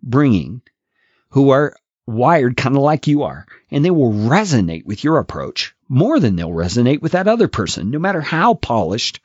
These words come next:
or far along the track they are. Do you see? When I walked into that audition room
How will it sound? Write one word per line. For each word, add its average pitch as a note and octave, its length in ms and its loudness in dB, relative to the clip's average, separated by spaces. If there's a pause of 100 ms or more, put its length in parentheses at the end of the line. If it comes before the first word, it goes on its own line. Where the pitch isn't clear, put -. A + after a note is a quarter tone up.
(400)
or C3 300 4
far C3 460 0
along A#2 340 4
the G#2 100 2
track - 380 -6
they B2+ 160 -2
are. G3 360 -8 (840)
Do C#3 80 2
you D3+ 60 4
see? C#4+ 280 2 (500)
When F3 200 2
I C4+ 240 -2 (600)
walked F#3+ 360 -2
into D3 380 2
that F#2 180 -2
audition F#2 560 0
room - 280 -18